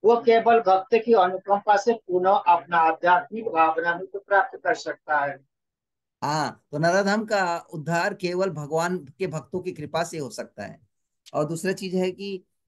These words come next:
Speaker 2: हम्म, यहाँ पे बता रहे हैं कि गीता के अनुसार विद्वान पुरुष वही जो ब्राह्मण, कुत्ता, गाय, हाथी, चंडाल को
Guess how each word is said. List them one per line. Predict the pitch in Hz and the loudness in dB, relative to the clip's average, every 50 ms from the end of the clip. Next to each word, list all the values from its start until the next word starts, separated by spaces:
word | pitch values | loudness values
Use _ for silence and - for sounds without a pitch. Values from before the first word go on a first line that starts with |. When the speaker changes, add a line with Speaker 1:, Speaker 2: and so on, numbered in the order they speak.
| _ - | _ -14
Speaker 2:
हम्म, | 143 147 147 147 147 | -10 -10 -8 -6 -6
यहाँ | 156 156 151 160 180 | -6 -6 -4 -4 -4
पे | 180 165 185 180 | -4 -4 -4 -4
बता | 170 170 165 170 170 | -4 -4 -4 -2 -2
रहे | 170 190 | -2 -4
हैं | 202 185 | -4 -4
कि | 202 180 | -6 -6
गीता | 151 151 170 165 190 190 | -6 -6 -6 -4 -4 -4
के | 170 | -4
अनुसार | 190 180 - 196 180 | -6 -4 -4 -4 -4
विद्वान | 156 165 160 139 151 165 185 190 | -4 -6 -6 -4 -2 -2 -2 -4
पुरुष | 190 180 180 180 - 180 | -6 -8 -10 -10 -6 -4
वही | 170 185 | -4 -4
जो | 170 170 175 | -4 -4 -6
ब्राह्मण, | 143 156 156 151 160 165 170 170 | -6 -4 -4 -4 -4 -6 -8 -8
कुत्ता, | 170 - 151 - _ - 160 | -10 -14 -16 -12 _ -8 -6
गाय, | 156 143 147 147 147 151 | -6 -4 -4 -4 -4 -4
हाथी, | 147 151 151 139 - 151 | -6 -8 -12 -14 -14 -16
चंडाल | - - 143 139 139 143 139 139 | -14 -12 -10 -8 -8 -8 -8 -8
को | 135 - 165 175 185 185 | -8 -8 -8 -8 -8 -10